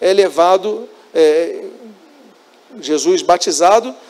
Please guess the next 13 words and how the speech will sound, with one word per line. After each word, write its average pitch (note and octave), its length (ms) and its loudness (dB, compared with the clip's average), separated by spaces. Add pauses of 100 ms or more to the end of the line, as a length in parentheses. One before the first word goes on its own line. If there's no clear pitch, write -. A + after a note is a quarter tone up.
(220)
né, G3 160 -4
e D3+ 260 -14
logo F#3+ 200 2
depois, G3+ 320 2
então, A3 180 0
Jesus F#3+ 320 0
é A3+ 40 4
levado G3 240 2
ao F#3 40 -2
deserto, G#3+ 260 2
Mateus F#3 360 0
capítulo A3 420 -4
quatro, A#3+ 500 0